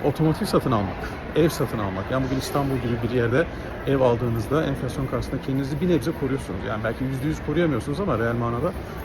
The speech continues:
ama bir nebze koruyorsunuz. Mevduattan daha iyi getiri sağlıyor. Hazine bonosundan zaten çok çok daha iyi getiri sağlıyor. Düşünsenize gösterge tahvil faizi yüzde on yedi yani, yüzde on altı, yüzde on beş. Yani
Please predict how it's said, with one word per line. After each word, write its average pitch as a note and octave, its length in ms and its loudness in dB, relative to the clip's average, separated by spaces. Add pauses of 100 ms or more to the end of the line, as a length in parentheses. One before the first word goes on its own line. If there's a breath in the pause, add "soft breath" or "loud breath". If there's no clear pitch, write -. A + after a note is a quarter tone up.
(120)
ama D3 140 0
bir F#3 100 4
nebze D#3 220 6 (100)
koruyorsunuz. C#3 400 2
Mevduattan C3+ 560 0
daha A#2+ 160 4
iyi C3+ 80 0
getiri C3+ 260 -2
sağlıyor. B2+ 400 0
Hazine A#2 340 2
bonosundan F3 420 0
zaten D3 280 2
çok - 200 -4
çok C3 200 -2
daha A#2+ 120 4
iyi A2 100 0
getiri - 260 -4
sağlıyor. G2+ 320 -4 (520 loud breath)
Düşünsenize E3+ 300 2
gösterge D#3+ 380 4
tahvil C#3 240 4
faizi C#3 280 4
yüzde C#3 180 2
on C3+ 160 6
yedi A2+ 240 2
yani, F#2 280 -4
yüzde A2 180 -4 (140)
on C3+ 40 0
altı, A2 280 -2
yüzde A2 220 -4
on C3+ 160 2
beş. G#2+ 160 -2
Yani C#3 120 0